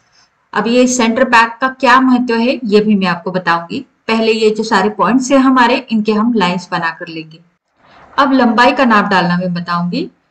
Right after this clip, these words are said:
तो जहां पर shoulder slope की line है वहीं पर tape को रखना है और फिर नीचे की तरफ देखिएगा, जितनी भी लंबाई है उसमें दो inch margin लेना है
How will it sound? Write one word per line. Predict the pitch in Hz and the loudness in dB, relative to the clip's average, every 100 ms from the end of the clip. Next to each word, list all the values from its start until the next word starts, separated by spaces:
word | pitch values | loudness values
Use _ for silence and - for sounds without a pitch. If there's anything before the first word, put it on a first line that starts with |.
| _ _ _ | _ _ _
तो | 233 247 269 | -2 0 0
जहां | 226 254 247 320 | 0 0 2 0
पर | 330 | -2
shoulder | 311 277 277 294 | 2 4 4 2
slope | 294 277 | 0 0
की | 277 | 0
line | 269 262 | 2 4
है | 269 | 2
वहीं | 233 233 233 311 | 2 0 0 0
पर | 247 | 0
tape | 214 180 | 0 -4
को | - | -4
रखना | 156 165 160 | -6 -6 -10
है | 156 156 _ | -10 -12 _
और | - | -6
फिर | 214 311 | -4 0
नीचे | 285 220 214 | 2 2 0
की | 202 | -2
तरफ | 190 175 170 | -4 -6 -6
देखिएगा, | 165 - 156 170 | -10 -10 -8 -6
जितनी | 247 247 277 | -6 -2 -2
भी | 294 | 2
लंबाई | 277 240 247 254 | 2 4 4 4
है | 285 | 2
उसमें | 277 233 254 247 | -2 -4 -2 0
दो | 233 | 0
inch | 247 247 | 0 0
margin | 233 202 190 240 | 0 0 0 -2
लेना | 247 233 233 | -2 0 0
है | 240 262 | 0 -2